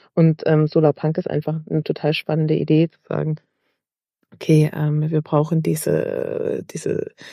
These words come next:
Fiction-Sachen, die eben aber nicht die Welt zerstören und nur Untergang und Dystopien, sondern wir kriegen das hin, wir kriegen diese, diese, ähm, Welt, äh, die wunderbar werden kann, in der wir das mit, ähm,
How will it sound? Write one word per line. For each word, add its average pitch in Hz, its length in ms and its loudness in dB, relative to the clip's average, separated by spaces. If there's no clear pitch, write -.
Fiction-Sachen, 160 840 0
die 156 320 -2
eben 151 220 -2
aber 160 160 0
nicht 170 260 0
die 156 120 -2
Welt 156 340 4
zerstören 160 840 0
und 156 200 -4
nur 156 160 2
Untergang 165 480 0
und 160 240 -4
Dystopien, 156 560 0
sondern 151 420 -2
wir 170 180 4
kriegen 170 380 2
das 160 160 0
hin, 160 320 2
wir 165 200 2
kriegen 165 380 0
diese, 151 380 0
diese, 151 440 2
ähm, 143 640 -4
Welt, 156 600 4
äh, - 180 -4
die 156 380 -2
wunderbar 180 560 4
werden 160 240 4
kann, 160 300 -2
in 165 100 -4
der 151 200 -2
wir 160 80 0
das 165 220 -4
mit, 160 200 -4
ähm, 156 480 -6